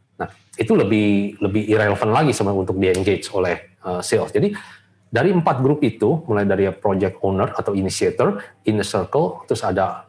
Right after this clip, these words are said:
eh, yang watching what happen sama wondering what happen, tentu sales harus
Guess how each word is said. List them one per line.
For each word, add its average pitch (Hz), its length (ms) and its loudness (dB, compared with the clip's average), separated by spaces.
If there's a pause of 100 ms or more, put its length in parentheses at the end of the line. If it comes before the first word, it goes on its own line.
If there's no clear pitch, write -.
(320)
eh, 90 240 -4
yang 90 200 -4
watching 110 320 0
what 98 120 -4
happen 98 300 -2
sama 110 220 -2
wondering 110 560 2
what 92 120 -2
happen, 131 440 -4 (720)
tentu 175 480 0
sales 208 400 2
harus 127 440 0